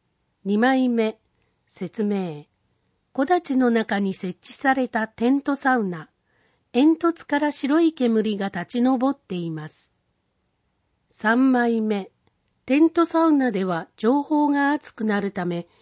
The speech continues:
のぼせ防止のため専用のサウナハットを着用する。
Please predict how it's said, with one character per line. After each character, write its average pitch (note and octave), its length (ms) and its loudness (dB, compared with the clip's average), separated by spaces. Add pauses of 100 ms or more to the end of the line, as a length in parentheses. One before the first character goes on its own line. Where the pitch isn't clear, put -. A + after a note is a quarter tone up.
(160)
の F3+ 140 -2
ぼ B3 140 -2
せ D#4 180 0
防 D#4 240 0
止 D4+ 160 -2
の C#4 140 -2
た B3+ 140 -2
め A3+ 280 0
専 C#4 340 0
用 D4+ 240 2
の C#4+ 160 0
サ A#3+ 200 -4
ウ C4 80 0
ナ D4 180 0
ハ D4+ 120 0
ッ D4 40 -10 (100)
ト F#3+ 160 -2
を D#3+ 80 -4
着 E3+ 320 -8
用 F3 240 -2
す D#3 220 -16
る。 C#3 180 -16